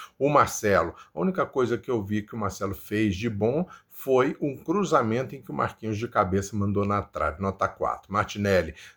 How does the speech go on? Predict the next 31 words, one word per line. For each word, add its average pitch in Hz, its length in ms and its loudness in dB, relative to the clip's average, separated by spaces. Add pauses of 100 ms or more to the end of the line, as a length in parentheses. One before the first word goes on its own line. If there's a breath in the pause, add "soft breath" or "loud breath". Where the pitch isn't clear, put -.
(120)
também 101 320 0
tentou 107 320 -2
ali 104 160 0
no 147 80 -6
meio, 147 340 0
errou 101 200 2
muito 101 300 -2
passe, 123 360 0
tava 95 160 -4
muito 107 600 0
perdido 95 580 -2
ali, 92 420 0
como 98 320 -2
todo 120 300 0
time, 101 380 -2
todo 117 320 -2
meio 101 240 2
de 98 120 -6
campo 98 220 -6
do 101 100 -16
Fluminense, 98 480 -6
nota 104 300 -6
cinco. - 540 -6 (680 loud breath)
Nota 101 360 2
quatro 110 520 4
pro 107 200 -8
Martinelli. 98 720 -4
O 139 100 2
Lima, 110 500 4
muito 110 540 2
mal, 139 540 6